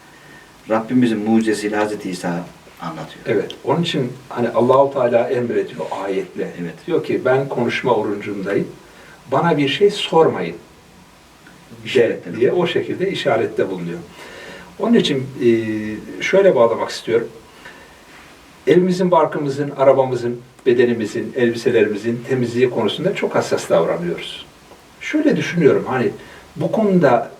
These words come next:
Speaker 2: derli toplu, e, tutmak hususunda, mesela giysilerimizi,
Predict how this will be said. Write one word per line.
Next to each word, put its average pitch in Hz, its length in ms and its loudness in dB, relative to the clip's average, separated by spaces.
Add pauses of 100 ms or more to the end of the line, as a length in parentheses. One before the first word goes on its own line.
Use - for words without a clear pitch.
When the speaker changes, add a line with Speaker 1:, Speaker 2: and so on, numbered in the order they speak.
(100)
Speaker 2:
derli 135 360 0
toplu, 123 300 -4
e, 113 560 -2
tutmak - 320 -4
hususunda, 110 480 -2
mesela 101 480 0 (280)
giysilerimizi, 113 800 2